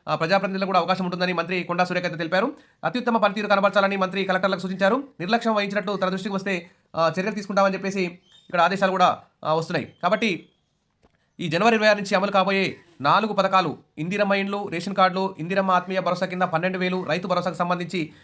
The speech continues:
ఇక జనవరి ఇరవై ఒకటి నుంచి ఇరవై నాలుగు వరకు, ఆ, గ్రామ సభలు జరుగుతుంటాయి. కాబట్టి,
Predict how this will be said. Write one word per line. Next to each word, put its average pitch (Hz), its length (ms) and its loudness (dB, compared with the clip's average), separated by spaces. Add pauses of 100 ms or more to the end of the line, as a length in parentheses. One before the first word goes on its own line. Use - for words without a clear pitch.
(140)
ఇక 160 120 -4
జనవరి 196 340 2
ఇరవై 190 140 0
ఒకటి 190 160 0
నుంచి 185 180 -4
ఇరవై 180 180 0
నాలుగు 185 200 2
వరకు, 175 320 -2 (240)
ఆ, 151 80 0
గ్రామ 160 260 2
సభలు 185 360 0
జరుగుతుంటాయి. 180 340 -2
కాబట్టి, 175 420 0